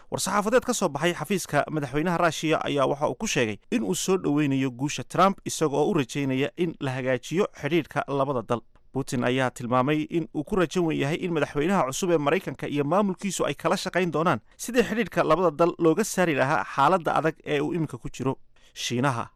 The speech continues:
ayaa sidoo kale soo dhoweeyey guusha Trump, waxaana dowladda Shiinuhu ay tilmaantay in ay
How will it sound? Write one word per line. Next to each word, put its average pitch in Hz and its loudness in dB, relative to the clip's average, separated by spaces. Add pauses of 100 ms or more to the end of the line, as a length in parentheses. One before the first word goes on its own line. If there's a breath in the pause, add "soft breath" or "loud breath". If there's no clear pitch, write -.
ayaa 131 0
sidoo 156 2
kale 147 -2
soo 170 0
dhoweeyey 147 2
guusha 160 -4
Trump, 202 0 (380 soft breath)
waxaana 233 2
dowladda 208 4
Shiinuhu 170 2
ay 135 0
tilmaantay 123 -2
in 175 0
ay 139 -2